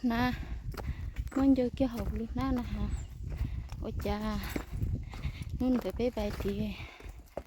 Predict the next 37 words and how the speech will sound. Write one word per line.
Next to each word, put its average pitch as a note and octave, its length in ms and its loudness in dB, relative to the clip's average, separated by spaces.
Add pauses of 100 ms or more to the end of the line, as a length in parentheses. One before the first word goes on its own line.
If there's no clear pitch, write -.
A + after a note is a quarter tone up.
(400)
Nhớ G#3+ 80 -4 (100)
tí A#3+ 140 -2
so A3+ 280 0
nó G#3+ 180 -4
nhỏ A3+ 160 -2 (140)
bé A3 100 -2 (140)
bài. F#3 200 -2 (920)
Nó B3+ 100 2
mầm G#3 260 0
lê A#3 100 4
chia B3+ 360 2
nó B3+ 100 4 (100)
chị. G#3+ 80 -4 (1300)
Họ G3+ 100 -6
chính A3+ 220 2
cho A#3+ 180 4
cá B3+ 160 2
của G#3 80 -2
lúc A3 160 -2
na B3 220 2
bút B3 60 0 (120)
tí G3 220 -4
thế B3+ 280 4
nó B3 100 4 (120)
chị. G3+ 320 -2 (1120)
Ờ, G3 60 -14 (120)
nôn A#3+ 220 2
để - 140 2 (260)
tí B3+ 120 0
so B3+ 200 2
họ G#3+ 120 2 (100)
chuyên A3 240 0
gió B3 120 2
bài - 160 2 (100)
tao G3+ 120 4 (100)
giang A#3+ 140 2 (140)
thế. A#3+ 80 4